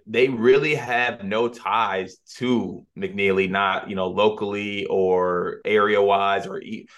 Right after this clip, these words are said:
I mean, the only tie is really the Montverde, uh, pipeline that they've had success in getting Montverde players. But yeah, it'd be a, it'd be a massive recruit. And anytime you can put the sentence,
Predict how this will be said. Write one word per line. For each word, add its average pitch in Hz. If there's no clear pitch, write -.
I -
mean, 110
the 110
only 127
tie 117
is 92
really 104
the 92
Montverde, 98
uh, 92
pipeline 92
that 95
they've 95
had 92
success -
in 92
getting 92
Montverde 95
players. 95
But 95
yeah, 98
it'd 101
be 113
a, -
it'd 120
be 131
a 95
massive 92
recruit. -
And -
anytime 175
you 156
can 131
put 131
the 113
sentence, 113